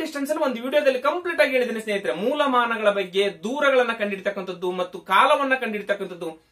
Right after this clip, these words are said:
ಎಲ್ಲವುಗಳ ಬಗ್ಗೆ ಈ ಒಂದು time and distance ಅಲ್ಲಿ ಹೇಳಿದ್ದೀನಿ. ಆ video ಕೂಡ description box ಅಲ್ಲಿ link ಇದೆ. ಇಲ್ಲಿ ನೋಡಿ,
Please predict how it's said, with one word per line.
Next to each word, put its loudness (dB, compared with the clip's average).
ಎಲ್ಲವುಗಳ 4
ಬಗ್ಗೆ 0
ಈ -6
ಒಂದು -2
time 4
and -2
distance -6
ಅಲ್ಲಿ -4
ಹೇಳಿದ್ದೀನಿ. -4
ಆ 4
video 4
ಕೂಡ 0
description -4
box 0
ಅಲ್ಲಿ -2
link -4
ಇದೆ. -10
ಇಲ್ಲಿ 4
ನೋಡಿ, 2